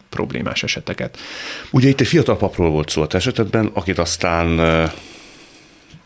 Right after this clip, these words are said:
Speaker 2: te azt hiszem úgy fogalmaztál, hogy rárúgták az ajtót a hatóságok, és hogy őt elvitték. Tehát, hogy jól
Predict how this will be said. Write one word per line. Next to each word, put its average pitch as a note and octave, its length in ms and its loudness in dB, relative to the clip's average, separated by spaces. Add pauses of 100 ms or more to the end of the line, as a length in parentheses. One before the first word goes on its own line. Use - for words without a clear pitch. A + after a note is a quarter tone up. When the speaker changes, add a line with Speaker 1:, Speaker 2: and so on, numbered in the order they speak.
(400)
Speaker 2:
te F#2+ 120 -2
azt G2 120 0
hiszem - 220 2
úgy B2 140 4
fogalmaztál, F2+ 500 2
hogy E2+ 120 6
rárúgták D#2 540 -2
az D2+ 80 -2
ajtót D2 280 -2
a D2+ 40 -2
hatóságok, D2 580 -2
és D2+ 120 -2
hogy D#2 120 0
őt D#2 140 0
elvitték. D2+ 480 0
Tehát, A#2+ 140 4
hogy A2 100 4
jól - 20 4